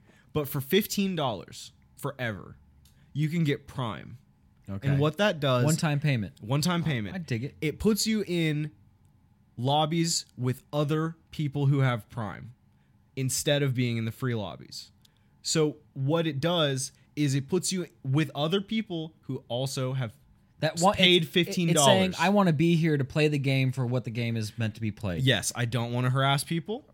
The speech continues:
Speaker 1: I
Speaker 2: Right.
Speaker 1: don't wanna cheat.
Speaker 2: And if you do, I mean, some people I'm sure have created multiple accounts paying that fifteen dollars
Speaker 1: Oh, yeah.
Speaker 2: over and over and over and over and over.
Speaker 1: Sadly.
Speaker 2: Sadly. But that's, uh, that's an outlier. That's, uh, that's,
Speaker 1: Right.
Speaker 2: that's, you know,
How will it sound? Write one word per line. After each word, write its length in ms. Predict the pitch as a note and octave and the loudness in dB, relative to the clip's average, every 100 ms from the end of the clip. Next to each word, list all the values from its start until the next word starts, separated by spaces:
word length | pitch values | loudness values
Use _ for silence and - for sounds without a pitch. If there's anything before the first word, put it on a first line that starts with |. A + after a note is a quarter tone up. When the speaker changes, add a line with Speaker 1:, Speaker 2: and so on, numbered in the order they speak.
| - | -4
Speaker 1:
I 40 | |
Speaker 2:
Right. 220 | C#3 B2+ | 0 2
Speaker 1:
don't 200 | B2 A2 | 2 0
wanna 180 | G#2+ G#2 | -2 -4
cheat. 340 | G2+ - G#3 A#3+ | -2 -2 -2 0
Speaker 2:
And 220 | F3 F#3 | 2 2
if 100 | F3+ - - | 0 -4 -6
you 340 | D3+ E3 D3+ D3 _ _ - | 0 2 2 -4 _ _ -4
do, 280 | F3+ G#3 D3 | 0 0 -2
I 60 | B2+ | -2
mean, 140 | C#3 | 0
some 200 | C3 E3 | 0 0
people 240 | D3+ D3 B2+ | 0 0 -2
I'm 100 | A2 | -4
sure 300 | - C3+ A2+ | -2 0 0
have 320 | G2+ A2+ G#2+ - | 0 -2 -2 -8
created 340 | - G#2+ F2 F#2 | -6 -4 -4 -6
multiple 340 | F2 - F#2 | -8 -8 -8
accounts 300 | F2+ G2+ F2+ | -6 -6 -6
paying 240 | - G#2+ | -4 -2
that 140 | A2 A2 | -4 -4
fifteen 340 | A2+ - A2+ | -8 -4 -4
dollars 260 | G#2+ G2+ G2+ | -2 2 4
Speaker 1:
Oh, 60 | C3 | 4
yeah. 200 | E2 - - _ | 2 -8 -16 _
Speaker 2:
over 260 | - A2+ G#2+ | -2 0 2
and 100 | G2 | 2
over 240 | G2+ G2 | 2 0
and 100 | F#2+ | -2
over 220 | F#2+ F#2+ F#2 | -2 -2 -4
and 120 | F2+ | -2
over 320 | F#2 F2 E2 - _ _ - | -4 -4 -8 -12 _ _ -8
and 100 | F2 | -2
over. 260 | G2+ E2+ - | 0 -2 -4
Speaker 1:
Sadly. 360 | G#2+ F2 F2+ F#2 _ - | -6 -6 -8 -14 _ -10
Speaker 2:
Sadly. 440 | - A#2+ G2+ E2 A2 | -4 -2 -4 -6 4
But 360 | G3 D#3+ - _ _ _ | 6 6 4 _ _ _
that's, 240 | D#3+ D3+ | -2 0
uh, 240 | F3 D#3+ D#3 | 0 2 2
that's 180 | D#3+ E3 | 0 -2
an 60 | |
outlier. 540 | D#3 E3 A2+ F2 C2 - - | 0 -2 -2 -8 -10 -16 -10
That's, 240 | A#2+ B2+ | -8 -4
uh, 200 | C#3 B2+ B2+ | -2 -2 -2
that's, 140 | C3 | -2
Speaker 1:
Right. 200 | B2 F2+ | -2 -4
Speaker 2:
that's, 300 | C3+ A#2 - | -8 -12 -14
you 80 | A#2+ | -12
know, 180 | G2+ F2 | -12 -12